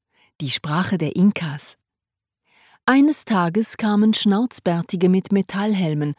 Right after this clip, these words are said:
auf großen Pferden mit schweren Hufen. Sie kamen aus Spanien, hatten den Atlantik überquert, hinterhältig Mexiko erobert und den Pazifischen Ozean entdeckt,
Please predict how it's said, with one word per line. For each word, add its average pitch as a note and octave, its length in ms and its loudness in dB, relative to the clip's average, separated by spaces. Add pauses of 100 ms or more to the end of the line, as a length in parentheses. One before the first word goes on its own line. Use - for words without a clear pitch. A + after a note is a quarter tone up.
(200)
auf - 280 -2
großen F#3+ 460 0
Pferden F3+ 500 -2
mit D3 160 -4
schweren E3 500 -2
Hufen. F#3 380 -6 (520)
Sie - 180 -2
kamen C4 360 2
aus A3+ 220 -2
Spanien, G3 560 0 (500)
hatten A#3 320 2
den C#3+ 180 0
Atlantik C#3 560 -4
überquert, F#3 640 -2 (260)
hinterhältig E3 880 -2
Mexiko G3+ 580 0
erobert E3 560 0 (360)
und C4+ 380 2
den G#3 180 4
Pazifischen F3+ 760 0
Ozean F3 460 0
entdeckt, D3+ 540 -2